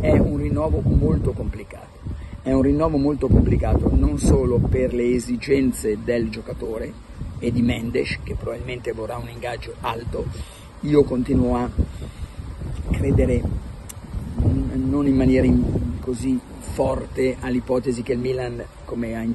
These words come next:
anticipato la Gazzetta, ma è un mio pensiero, una mia riflessione a voce alta, sia disposto a dare sei milioni a Leao. Il Milan è su questo punto degli ingaggi è sempre stato piuttosto rigido sul fatto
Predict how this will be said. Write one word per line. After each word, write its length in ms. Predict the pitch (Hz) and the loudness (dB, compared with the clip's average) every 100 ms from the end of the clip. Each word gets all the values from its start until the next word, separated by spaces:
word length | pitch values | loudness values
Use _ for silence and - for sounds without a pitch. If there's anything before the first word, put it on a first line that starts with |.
| - - | -6 -8
anticipato 640 | 113 - - 117 113 107 | -10 -8 -8 -6 -2 -2
la 100 | 107 | -2
Gazzetta, 600 | 110 104 123 113 123 117 - - - | -4 -2 0 0 -4 -8 -10 -12 -2
ma 120 | 127 | 0
è 40 | |
un 120 | 123 | 4
mio 320 | 127 127 135 120 - | 4 6 6 4 2
pensiero, 840 | 135 123 123 - 131 123 120 120 - | 2 2 0 -2 2 4 4 0 2
una 200 | 113 123 | 2 2
mia 300 | 123 123 - - - - | -2 -2 -4 -6 -4 -2
riflessione 920 | 131 - 131 - - 123 123 120 117 | -2 0 -2 -2 -4 0 0 0 -2
a 40 | 117 | -4
voce 320 | 120 113 110 | -6 -6 -8
alta, 420 | 110 113 113 107 - - - - - | -8 -8 -10 -12 -14 -18 -20 -20 -16
sia 180 | - 143 | -2 0
disposto 460 | 127 - 127 120 | 0 4 2 4
a 20 | 120 | 2
dare 200 | 120 120 | 2 2
sei 180 | 135 | 2
milioni 460 | 120 120 120 120 117 | 2 2 2 2 0
a 240 | 120 117 | -2 -4
Leao. 360 | 113 113 110 113 | -6 -6 -8 -10
Il 80 | 120 | -6
Milan 260 | 131 131 | -4 -4
è 60 | 123 | -6
su 220 | - - - | -8 -12 -4
questo 300 | 127 - 110 | -4 -4 -10
punto 260 | - 127 127 | -10 -6 -4
degli 180 | 123 117 | -2 -2
ingaggi 480 | 117 123 127 120 117 - - - | 0 0 -2 -4 -6 -8 -14 -12
è 40 | - | -6
sempre 280 | - 127 123 | -2 0 0
stato 240 | 127 123 | -2 -2
piuttosto 540 | 117 107 127 127 - | -4 -2 0 2 0
rigido 400 | 120 131 127 123 | 0 2 0 -2
sul 200 | 120 127 | -2 -4
fatto 380 | 113 123 127 123 | -4 -2 0 0